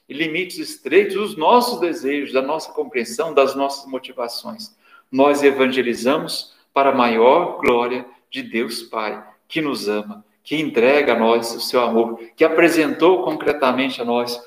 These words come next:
o seu amor, que é o próprio Cristo. Nós vamos fazer essa experiência de encontrar Jesus nos evangelhos, no-, nas cartas e também nos Atos dos Apóstolos,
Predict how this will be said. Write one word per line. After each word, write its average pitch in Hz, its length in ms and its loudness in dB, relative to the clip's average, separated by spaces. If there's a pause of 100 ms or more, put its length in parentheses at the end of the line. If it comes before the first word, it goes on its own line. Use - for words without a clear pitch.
(120)
o 147 80 -10
seu 147 260 -2
amor, 113 320 0
que 110 80 -6
é 113 40 0
o 110 60 0
próprio 110 380 -6
Cristo. - 440 -14 (340)
Nós 135 160 4
vamos 180 200 2
fazer - 340 4
essa 139 200 2
experiência 131 640 -6 (280)
de 208 120 -2
encontrar 185 480 4
Jesus 135 600 -4 (200)
nos 160 300 -4
evangelhos, 123 840 2 (220)
no-, 151 260 -4
nas 135 400 0
cartas 127 680 -2 (180)
e 123 80 -10
também 120 600 2
nos 123 180 -4
Atos 120 220 0
dos 123 100 -8
Apóstolos, - 760 0